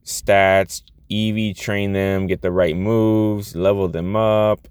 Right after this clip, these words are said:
et cetera, et cetera. That's very, very, very time consuming. And for someone who doesn't have a lot of time, you know, the battle simulator thing is, it cuts a lot of time. It just, it,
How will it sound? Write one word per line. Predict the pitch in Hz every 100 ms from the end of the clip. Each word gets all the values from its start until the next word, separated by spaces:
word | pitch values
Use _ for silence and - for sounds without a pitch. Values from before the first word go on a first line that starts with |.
| -
et | -
cetera, | - 98
et | 95
cetera. | 98 95
That's | 98 107
very, | 87 82 90 127 120
very, | 104 107 104
very | 98 90 98 113 107
time | - 98 98
consuming. | 107 101 113 110 110 107
And | 64 87 92
for | 104
someone | - 113 110
who | 113
doesn't | 113 113 117
have | 113
a |
lot | 113 110
of | -
time, | 123 123 120
you | 104
know, | 101
the | 95
battle | 90 101 104
simulator | - 107 101 104 98
thing | 95 98 98
is, | 92 -
it | 82 87
cuts | - 104
a | 101
lot | 98
of | 92
time. | 98 92
It |
just, | 90 92
it, | - 90